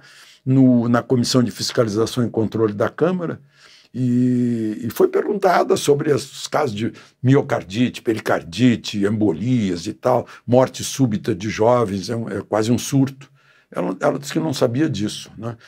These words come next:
Depois se levantou, foi embora, alegando que tinha que embarcar lá pra, na viagem de Lula.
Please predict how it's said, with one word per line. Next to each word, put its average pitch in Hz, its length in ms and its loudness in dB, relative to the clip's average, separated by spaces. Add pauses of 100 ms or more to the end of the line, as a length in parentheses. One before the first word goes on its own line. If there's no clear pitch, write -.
(160)
Depois 170 340 2
se 214 80 -2
levantou, 196 380 2
foi 196 160 0
embora, 202 440 2
alegando 190 440 0
que 175 120 -12
tinha 170 180 -4
que 143 140 -6
embarcar 156 560 0
lá 113 160 -2
pra, 131 340 -4
na 113 160 -8
viagem 107 380 -4
de 117 100 -2
Lula. 120 360 2